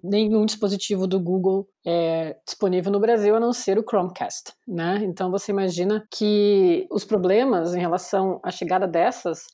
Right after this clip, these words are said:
fabricantes, eles estão muito mais relacionados, na minha opinião, a questões tributárias, né?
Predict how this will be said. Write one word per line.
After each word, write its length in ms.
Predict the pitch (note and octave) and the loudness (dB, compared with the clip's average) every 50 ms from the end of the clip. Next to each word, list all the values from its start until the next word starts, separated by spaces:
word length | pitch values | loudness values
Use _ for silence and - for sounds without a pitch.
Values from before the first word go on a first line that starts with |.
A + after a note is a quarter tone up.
| _ - | _ -6
fabricantes, 720 | F#3+ F3 F3+ F#3 F3+ - G3 F#3 G3+ A#3 A#3 - - - - _ _ _ - | -4 -2 -2 -4 -2 0 0 0 0 0 -2 -4 -10 -14 -16 _ _ _ -2
eles 320 | F3+ F3+ F3+ F3+ F#3+ F#3+ | 2 2 2 2 0 -2
estão 360 | F#3+ - - - A3 G#3 G#3 | -2 -6 -4 -2 0 0 2
muito 240 | G3+ G#3 A#3+ B3+ B3+ | 2 0 0 0 0
mais 300 | A3 A3 A#3 A3+ - - - | 0 0 0 -2 -6 -10 -4
relacionados, 720 | F#3+ G3 F3 F3 E3+ - - G3 F3 E3 D#3+ F3+ F#3 G3 F#3 | -4 -2 0 0 -2 -2 -4 -4 -2 -2 -2 -2 -2 -2 -2
na 100 | F3+ E3+ | -2 -2
minha 240 | E3+ E3+ E3+ F3 F#3 | -2 -2 -2 -2 -2
opinião, 500 | F3+ - G3+ E3+ D#3+ E3 F3 G3 A3 G#3 | -4 -4 -6 -4 -2 0 0 0 0 0
a 80 | F3 | -2
questões 360 | E3+ - - C#3 - F#3 F3+ | -4 -4 -6 -4 -4 -6 -8
tributárias, 800 | - - G3 F3 F#3 F#3+ - - F3 D3+ D3+ E3+ G#3 C4 A3+ F#3 | -4 -4 -4 -2 -2 -4 -4 -4 -4 -4 -2 0 0 0 0 0
né? 200 | F3+ E3 F3 A3+ | -2 -4 -4 -4